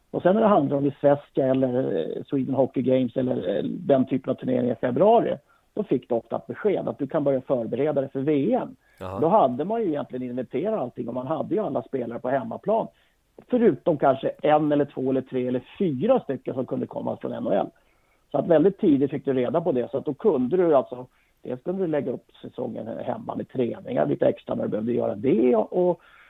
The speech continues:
Speaker 1: eh, och bygga upp det då, så att, så att du orkade ända V M. För då var det ju ofta två, tre veckor mellan svenska slutspel eller tre, fyra veckor till exempel.
Speaker 2: Mm.
Speaker 1: Mellan svenska slutspel och V M börjar.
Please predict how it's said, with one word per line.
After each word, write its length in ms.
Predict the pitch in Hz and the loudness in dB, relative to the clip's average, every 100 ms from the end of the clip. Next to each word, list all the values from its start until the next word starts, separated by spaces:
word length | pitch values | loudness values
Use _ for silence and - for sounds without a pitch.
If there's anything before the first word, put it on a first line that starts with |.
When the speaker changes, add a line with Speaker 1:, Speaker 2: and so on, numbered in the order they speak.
| _ - | _ -6
Speaker 1:
eh, 460 | 170 165 165 160 | 2 6 6 4
och 320 | - - 143 - | 2 -4 -8 -2
bygga 240 | 175 147 | 0 2
upp 200 | 139 - | 0 0
det 80 | 139 | 0
då, 160 | 131 117 | 0 0
så 240 | 127 - | -4 -4
att, 120 | 117 | -4
så 80 | 139 | -4
att 80 | 120 | -4
du 60 | |
orkade 760 | - 170 160 127 - - 214 196 | -2 4 4 4 -2 -2 -2 -2
ända 380 | 185 156 123 120 | 0 -2 -2 -6
V 220 | 123 120 | -6 -8
M. 60 | 120 | -8
För 60 | |
då 120 | 127 131 | -6 -4
var 140 | 214 | -2
det 40 | |
ju 60 | 226 | 0
ofta 260 | 156 135 123 | 0 -2 -6
två, 240 | - 123 | -6 -8
tre 140 | - | -6
veckor 300 | 123 120 127 | -6 -6 -8
mellan 300 | 120 120 120 | -6 -6 -4
svenska 320 | 127 - - - | -4 -6 -6 -10
slutspel 420 | - - - - | -8 -6 -8 -6
eller 140 | - | -8
tre, 240 | - - - | -10 -10 -8
fyra 240 | 120 117 156 | -8 -6 -4
veckor 240 | 180 - | -4 -6
till 120 | - | -8
exempel. 360 | - 117 107 110 | -8 -8 -8 -8
Speaker 2:
Mm. 180 | 110 107 _ _ _ - | -8 -12 _ _ _ -2
Speaker 1:
Mellan 300 | 139 123 120 | 2 2 2
svenska 320 | 135 117 123 | 2 0 -2
slutspel 340 | 127 117 120 | -4 -2 -4
och 120 | 120 | -2
V 100 | 120 | -2
M 120 | 117 113 | -2 -2
börjar. 320 | 117 143 | -2 -4